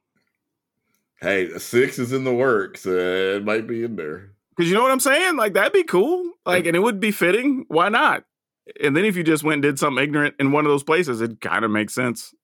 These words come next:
Speaker 1: Yeah.
Speaker 2: <laughs>
Speaker 1: It's, it's, it's just par for the course now, it, every week.
Speaker 2: I think the thing that gets me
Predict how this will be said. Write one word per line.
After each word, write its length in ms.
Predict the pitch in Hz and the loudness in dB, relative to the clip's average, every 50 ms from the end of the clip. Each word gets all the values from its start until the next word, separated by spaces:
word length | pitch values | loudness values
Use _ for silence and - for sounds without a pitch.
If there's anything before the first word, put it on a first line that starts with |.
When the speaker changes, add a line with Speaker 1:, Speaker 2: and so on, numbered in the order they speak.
| - - 98 | -14 -14 -12
Speaker 1:
Yeah. 140 | 113 156 156 | -10 -4 -4
Speaker 2:
<laughs> 540 | - - - 202 - - 202 175 - 165 151 - - - - | -2 0 0 0 0 0 -2 -2 -2 -4 -6 -6 -10 -20 -16
Speaker 1:
It's, 260 | - 78 - - 71 - _ _ _ _ | -16 -16 -16 -18 -20 -20 _ _ _ _
it's, 300 | _ - 76 78 - - - _ _ | _ -20 -20 -20 -20 -20 -20 _ _
it's 180 | - - - - | -20 -20 -20 -20
just 380 | - - - 156 - - _ _ | -20 -18 -18 -18 -18 -20 _ _
par 200 | - 90 90 92 | -8 -6 -6 -6
for 100 | 101 113 | -6 -6
the 80 | 113 120 | -8 -6
course 300 | 107 127 135 143 139 127 | -6 -4 -4 -4 -4 -4
now, 340 | 110 104 95 92 92 92 - | -6 -6 -6 -6 -8 -12 -14
it, 160 | - 78 78 - - _ _ - | -14 -16 -16 -16 -20 _ _ -14
every 240 | 82 95 104 120 123 131 | -10 -10 -8 -8 -6 -6
week. 440 | 139 147 135 123 123 123 - _ _ _ _ _ _ _ _ - | -6 -6 -8 -10 -12 -14 -20 _ _ _ _ _ _ _ _ -4
Speaker 2:
I 80 | 190 202 | -2 0
think 220 | - 349 370 - | 0 0 0 0
the 80 | 302 233 | 0 0
thing 180 | 247 247 233 | 0 0 0
that 100 | 214 170 | 0 0
gets 340 | 139 131 170 247 247 - - | 0 0 0 -2 -2 -2 -4
me 320 | 208 - - 95 - - | -2 -2 -2 -4 -6 -8